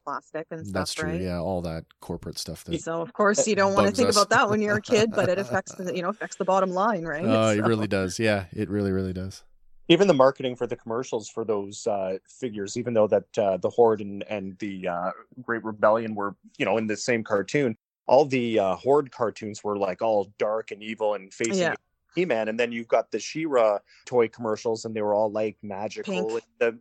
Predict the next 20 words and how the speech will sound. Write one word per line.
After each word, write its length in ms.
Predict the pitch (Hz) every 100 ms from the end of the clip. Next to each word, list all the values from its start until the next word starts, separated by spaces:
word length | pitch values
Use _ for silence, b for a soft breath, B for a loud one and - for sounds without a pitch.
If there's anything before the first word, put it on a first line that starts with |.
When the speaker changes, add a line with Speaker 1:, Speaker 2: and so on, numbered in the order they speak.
| -
Speaker 3:
yeah, 160 | 123 113
Speaker 1:
Very, 180 | 175 175
Speaker 3:
pink. 160 | 127
Speaker 1:
ev-, 140 | 190 185
all 140 | 233
the 80 | 269
toys 280 | - 240 233
are 60 |
pink. 220 | 240 254 202
Like, 140 | 196
I 100 | 185
have 260 | 202 190 170
the 180 | 175 160 - _ -
Crystal 300 | 202 - 165
Castle, 520 | - 233 - 233 220
and 100 | 175
I've 100 | 156
got 220 | 170 -
the, 100 | 160
like, 180 | 147 139